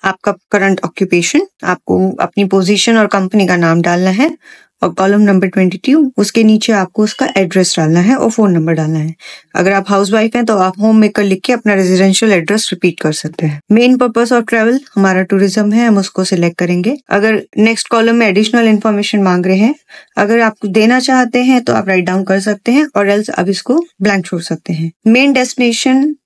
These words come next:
आपका एंटर करने का जगह आपको लिखनी है, तो we will write down the place, first port of entry in that country, हम उसका नाम लिखेंगे। We need multiple entry visa, हम उस पे सिलेक्ट करेंगे।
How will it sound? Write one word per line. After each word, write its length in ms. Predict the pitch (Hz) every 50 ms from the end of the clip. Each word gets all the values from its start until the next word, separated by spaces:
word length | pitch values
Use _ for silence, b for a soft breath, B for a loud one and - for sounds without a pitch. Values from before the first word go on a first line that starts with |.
| _ -
आपका 260 | 196 190 175 175 - 214
एंटर 320 | - 208 208 196 220 220
करने 340 | 214 - 220 208 208 214 208
का 120 | - 208
जगह 280 | 196 185 190 185 196 196
आपको 240 | 190 190 - - 190
लिखनी 340 | 185 180 180 - 190 190
है, 220 | 190 208 214 254 302 254 - _ _ _ _ _ _ _ -
तो 100 | 180 180
we 140 | 175 190 196 196
will 200 | 190 196 196 196 185 - - - 175
write 300 | 175 185 180 180 175 175 -
down 200 | 185 185 190 190 196
the 100 | - 202 - -
place, 320 | 180 185 202 262 285 - - - - -
first 240 | 226 220 214 214 - - 208
port 160 | 202 196 202
of 120 | 214 214 -
entry 280 | 202 196 185 - 196 196
in 60 | 190 185 180
that 160 | 175 175 -
country, 400 | - 180 175 170 170 - 247 330 349 - _ _ -
हम 140 | - 190 185
उसका 260 | 180 175 - - 190
नाम 240 | 180 180 180 180 185
लिखेंगे। 440 | 180 180 185 - 208 208 208 262 339 339 - _ - 208
We 100 | 214 220 220
need 280 | 226 226 226 214 208
multiple 500 | 202 196 196 190 190 220 214 - 214 214
entry 280 | 196 196 196 190 196 196 180
visa, 320 | 185 185 175 175 202 285 339 _ _ -
हम 140 | 190 185
उस 120 | 190 180 -
पे 160 | - - 226
सिलेक्ट 320 | 220 - 202 185 185 185
करेंगे। 320 | - 180 180 185 185 233